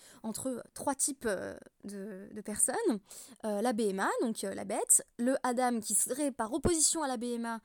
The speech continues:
euh, l'ensemble de l'humanité, et enfin, euh, le véritable Adam, euh, donc concerné par les lois de pureté et d'impureté,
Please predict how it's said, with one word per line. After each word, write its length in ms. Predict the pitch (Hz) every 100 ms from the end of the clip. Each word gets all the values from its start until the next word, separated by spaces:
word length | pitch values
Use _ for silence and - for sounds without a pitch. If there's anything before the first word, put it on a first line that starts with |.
| - - -
euh, 140 | 208
l'ensemble 400 | 214 220 - 233
de 100 | 196
l'humanité, 400 | 196 196 180 190 370 -
et 100 | 254
enfin, 440 | 196 - 339 359 - - _ -
euh, 320 | 196 175 170 -
le 100 | 233
véritable 480 | 226 202 302 285 -
Adam, 340 | 196 185 254 349 311 - _ _ 196
euh, 360 | 175 170 175
donc 160 | 196 214
concerné 480 | 262 262 262 233 233
par 140 | 202
les 80 | 185
lois 160 | 196 202
de 60 |
pureté 300 | - 214 226
et 20 |
d'impureté, 520 | 208 - - - 302